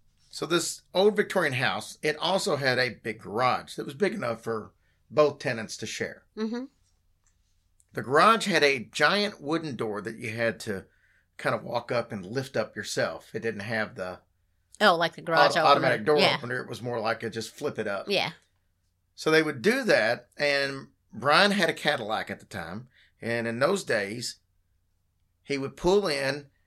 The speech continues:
Speaker 1: and Helen's car would be on the other side, but in between the two cars was an old-style C trunk. You know what I'm talking about?
Speaker 2: Yeah.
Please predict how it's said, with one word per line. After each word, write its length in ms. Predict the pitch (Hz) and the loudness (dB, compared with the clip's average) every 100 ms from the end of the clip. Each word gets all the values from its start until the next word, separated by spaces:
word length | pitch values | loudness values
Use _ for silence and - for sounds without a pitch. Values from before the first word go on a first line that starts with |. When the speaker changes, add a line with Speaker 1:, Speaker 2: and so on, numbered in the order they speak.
| _ | _
Speaker 1:
and 140 | 127 123 | -6 0
Helen's 400 | 156 185 180 - | 0 0 -2 -4
car 460 | - 131 131 131 | 2 4 6 4
would 160 | 127 104 | -2 -6
be 180 | 120 - | -8 -6
on 160 | 117 | -10
the 100 | 104 | -4
other 200 | 139 208 | 0 0
side, 460 | 175 127 113 113 123 - _ _ _ _ _ _ _ | 0 2 2 2 -2 -14 _ _ _ _ _ _ _
but 300 | - 151 - - | 0 0 0 -2
in 280 | 180 233 240 | 0 2 2
between 840 | - - 208 220 165 139 135 139 - _ _ _ _ _ _ | 0 0 -2 0 -2 -6 -8 -12 -18 _ _ _ _ _ _
the 80 | 135 | -6
two 280 | - 156 | 0 -2
cars 720 | - 156 185 143 127 131 - - _ _ _ _ _ _ _ _ _ _ _ | 0 6 6 6 2 -4 -8 -14 _ _ _ _ _ _ _ _ _ _ _
was 200 | - 139 | -6 -4
an 100 | 147 - | -4 -6
old-style 1000 | 127 143 151 - - 135 117 101 98 104 _ _ | -4 -2 -2 -4 -2 2 2 2 -4 -10 _ _
C 320 | - - 214 | -12 -10 -10
trunk. 460 | - - - _ - _ _ _ _ _ _ _ _ _ _ _ | -10 -14 -16 _ -20 _ _ _ _ _ _ _ _ _ _ _
You 80 | 131 | -8
know 60 | 135 | -4
what 80 | 139 | -2
I'm 40 | |
talking 140 | 143 139 | -2 -2
about? 180 | 143 285 | -2 2
Speaker 2:
Yeah. 320 | 370 233 | 2 0